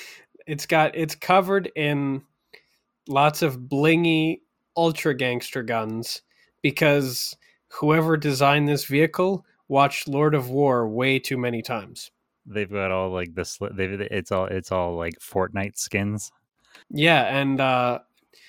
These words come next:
Speaker 1: as this, as this super warlord is getting out of his pimped out Rolls Royce, he shakes hands with Nicolas Cage.
Speaker 2: <laughs> Nicolas Cage is, he's just got, like, a mohawk. He's dressed up
Speaker 1: Nicolas
Speaker 2: all
Speaker 1: Cage
Speaker 2: Mad
Speaker 1: has a mohawk?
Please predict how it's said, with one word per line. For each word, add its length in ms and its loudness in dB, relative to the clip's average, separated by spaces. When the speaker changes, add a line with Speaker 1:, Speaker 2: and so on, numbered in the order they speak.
Speaker 1:
as 300 4
this, 420 0
as 240 0
this 200 0
super 380 2
warlord 420 2
is 120 0
getting 260 0
out 140 2
of 100 -2
his 220 -4
pimped 260 -2
out 200 2
Rolls 280 0
Royce, 260 2
he 100 -4
shakes 260 0
hands 300 0
with 120 -6
Nicolas 380 -2
Cage. 400 -8
Speaker 2:
<laughs> 400 -8
Nicolas 300 0
Cage 300 2
is, 100 -6
he's 220 -6
just 120 -8
got, 140 -2
like, 140 -4
a 80 -2
mohawk. 520 -6
He's 160 -6
dressed 140 2
up 60 4
Speaker 1:
Nicolas 260 4
Speaker 2:
all 60 -2
Speaker 1:
Cage 300 0
Speaker 2:
Mad 60 2
Speaker 1:
has 140 4
a 40 4
mohawk? 540 2